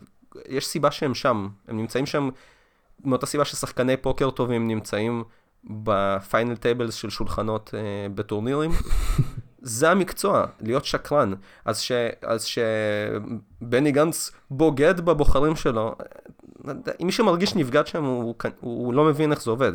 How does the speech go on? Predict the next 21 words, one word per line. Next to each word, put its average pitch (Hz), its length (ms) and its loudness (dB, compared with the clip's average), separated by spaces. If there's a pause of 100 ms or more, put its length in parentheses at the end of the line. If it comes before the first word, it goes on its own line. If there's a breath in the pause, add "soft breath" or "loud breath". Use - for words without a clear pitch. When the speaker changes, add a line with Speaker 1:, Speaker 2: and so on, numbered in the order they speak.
(100)
Speaker 2:
כן. 143 140 -2
Speaker 1:
זה, 117 280 -2
זה 123 100 -4
מה 135 80 0
שזה 117 200 -4
Speaker 2:
ה-, 117 60 6
Speaker 1:
אומר. 131 140 4
Speaker 2:
הדבר 120 340 4
המפ-, 151 280 4
אני 113 120 4
אגיד 120 160 2
לך 143 100 2
מה 123 160 4
הדבר 107 260 0
המפליא 107 420 2
כאן, 104 280 -2
של 107 340 -6 (100)
תפס 117 380 0
הרבה 107 220 2
אנשים, 107 380 0
זה 107 200 -2